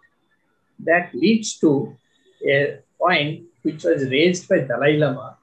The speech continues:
in a scientific congress. He raised a question that,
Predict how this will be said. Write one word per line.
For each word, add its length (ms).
in 140
a 180
scientific 640
congress. 560
He 200
raised 320
a 80
question 600
that, 340